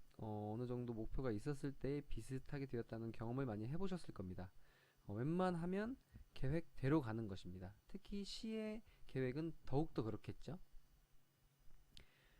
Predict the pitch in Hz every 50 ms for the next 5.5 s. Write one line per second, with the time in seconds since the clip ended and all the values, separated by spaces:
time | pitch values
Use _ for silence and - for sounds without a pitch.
0 | - - - - - 135 127 120 120 117 117 120 120 123 - - - 160 180 196
1 | 196 196 190 190 190 185 185 185 185 185 180 170 - _ _ _ - 135 - -
2 | 156 151 147 - 160 147 - 202 196 185 - 170 147 135 135 139 139 135 - 160
3 | 175 185 190 190 175 180 160 151 151 147 131 - 117 - - - 151 147 143 139
4 | 139 139 135 - - - 214 220 220 208 196 190 185 185 180 175 175 165 - -
5 | 127 120 120 120 135 165 156 113 87 87